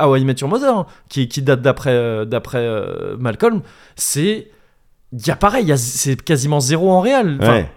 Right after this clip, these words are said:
Speaker 1: c'est,
Speaker 2: Tu veux
Speaker 1: non,
Speaker 2: dire, c'est
Speaker 1: pas
Speaker 2: tout le
Speaker 1: vrai.
Speaker 2: temps les mêmes cadres, euh, le
Speaker 1: Bah ouais, c'est, enfin, c'est un
Speaker 2: Central
Speaker 1: truc
Speaker 2: Perk, la caméra est toujours placée
Speaker 1: Ouais,
Speaker 2: là.
Speaker 1: ouais, parce que
Speaker 2: Oui,
Speaker 1: c'est,
Speaker 2: c'est
Speaker 1: parce
Speaker 2: vrai,
Speaker 1: que
Speaker 2: c'est
Speaker 1: c'est
Speaker 2: vrai.
Speaker 1: un truc, euh, tu sais, c'est un truc, euh, industrialisé
Speaker 2: Ouais,
Speaker 1: de,
Speaker 2: ouais.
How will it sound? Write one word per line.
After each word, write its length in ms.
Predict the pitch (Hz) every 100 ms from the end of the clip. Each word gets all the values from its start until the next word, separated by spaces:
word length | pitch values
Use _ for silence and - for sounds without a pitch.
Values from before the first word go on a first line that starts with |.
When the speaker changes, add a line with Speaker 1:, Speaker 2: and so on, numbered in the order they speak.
| -
Speaker 1:
c'est, 160 | 92
Speaker 2:
Tu 60 | 101
veux 40 | 135
Speaker 1:
non, 60 |
Speaker 2:
dire, 80 | 156
c'est 100 | 151
Speaker 1:
pas 80 | 156
Speaker 2:
tout 60 | 160
le 60 |
Speaker 1:
vrai. 60 | 165
Speaker 2:
temps 60 |
les 80 | 160
mêmes 200 | 165 156
cadres, 440 | 135 170 170 165 151
euh, 240 | 147 143
le 100 | 139
Speaker 1:
Bah 120 | -
ouais, 140 | - -
c'est, 100 | 120
enfin, 180 | -
c'est 100 | 170
un 40 | 170
Speaker 2:
Central 180 | 180 175
Speaker 1:
truc 80 | -
Speaker 2:
Perk, 260 | 185 165
la 100 | 156
caméra 360 | 160 160 156 160
est 40 | 143
toujours 240 | 143 143
placée 260 | 143 135 147
Speaker 1:
Ouais, 40 | 147
Speaker 2:
là. 180 | 381
Speaker 1:
ouais, 120 | 392 381
parce 200 | 156 -
que 80 | 139
Speaker 2:
Oui, 40 | 185
Speaker 1:
c'est, 80 | 151
Speaker 2:
c'est 80 |
Speaker 1:
parce 140 | 165 170
Speaker 2:
vrai, 80 | 214
Speaker 1:
que 40 |
Speaker 2:
c'est 60 | -
Speaker 1:
c'est 60 |
Speaker 2:
vrai. 80 | 151
Speaker 1:
un 40 | 147
truc, 240 | 190 -
euh, 120 | 147
tu 60 | 139
sais, 60 |
c'est 140 | 214 147
un 100 | 123
truc, 220 | 170 160
euh, 300 | 120 117 110
industrialisé 560 | 131 135 135 - 139 127 143 123
Speaker 2:
Ouais, 40 | 185
Speaker 1:
de, 100 |
Speaker 2:
ouais. 60 | 160